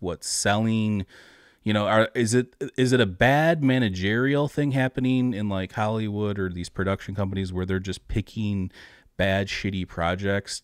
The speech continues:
or they're rehashing shit because it makes money? Like, is it bad like that? Or is it, um, people are just terrible at creating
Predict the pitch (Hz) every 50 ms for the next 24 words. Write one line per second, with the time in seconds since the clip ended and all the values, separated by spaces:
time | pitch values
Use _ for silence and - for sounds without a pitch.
0 | - - 95 90 87 85 80 85 82 82 87 85 82 - 87 85 87 87 - -
1 | 98 95 92 90 - - - 95 92 92 - _ - 85 - 95 85 85 87 -
2 | - 87 87 90 - - - - 85 90 98 104 - 87 95 98 - - - -
3 | - - - - 107 110 113 98 80 92 104 104 113 117 120 120 117 113 104 95
4 | 98 95 85 85 92 107 131 165 185 190 185 - _ - 120 113 110 107 104 101
5 | 95 92 98 98 95 95 - - - - - - _ _ _ _ _ _ - -
6 | 98 98 92 87 85 85 82 82 85 - - - 123 110 - 101 98 92 85 87
7 | - - - - - 104 98 92 92 87 90 85 85 85 85 82 80 78 76 -
8 | - _ _ _ _ _ _ - - - - 95 90 87 85 85 80 - - 58
9 | 58 67 87